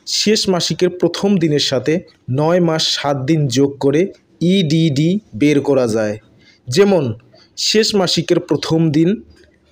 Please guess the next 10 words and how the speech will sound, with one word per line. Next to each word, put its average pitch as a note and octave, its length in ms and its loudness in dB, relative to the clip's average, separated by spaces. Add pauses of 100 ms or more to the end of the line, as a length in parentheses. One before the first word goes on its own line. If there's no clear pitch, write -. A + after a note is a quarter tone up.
(240)
যদি C#3 400 2
এগারোই E3 400 4
জানুয়ারি D3 540 2 (240)
দুই C#3 140 2
হাজার C#3+ 400 0
দুই E3+ 300 2 (200)
হয়, C#3 360 0 (300)
তাহলে D3+ 280 2 (100)
ইডিডি E3 640 2 (180)
হবে D#3+ 380 0